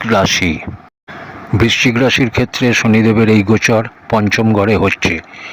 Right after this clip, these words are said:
শনিদেব আপনার জন্য বিচ্ছেদাত্মক গ্রহ সিদ্ধ হবে। গভীর চিন্তাভাবনা, দৃঢ় ও রহস্যময় স্বভাবের হয় বৃশ্চিক রাশির জাতক ও জাতিকারা। আত্মনির্ভর থাকা এদের খুব পছন্দের। সংঘর্ষ দেখে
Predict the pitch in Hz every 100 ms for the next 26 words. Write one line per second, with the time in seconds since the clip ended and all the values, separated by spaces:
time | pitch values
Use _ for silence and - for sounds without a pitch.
0 | - - 113 117 117 117 107 98 127 104
1 | 110 110 107 113 104 107 - 120 110 113
2 | - 110 104 104 101 98 110 95 101 92
3 | - 82 - - - - - - 101 107
4 | 123 - 113 107 113 113 110 110 110 -
5 | - - - 98 110 110 117 117 - 117
6 | 104 101 110 - 123 113 107 - 104 107
7 | 110 104 98 101 104 - - - - -
8 | - 117 107 104 110 101 - 95 123 101
9 | - 107 104 101 107 - 87 80 - -
10 | - - - 107 - 123 123 120 127 -
11 | 113 - 113 - - 117 120 107 123 110
12 | - - 113 107 92 78 - - - -
13 | - - - 117 123 127 - 127 117 113
14 | 123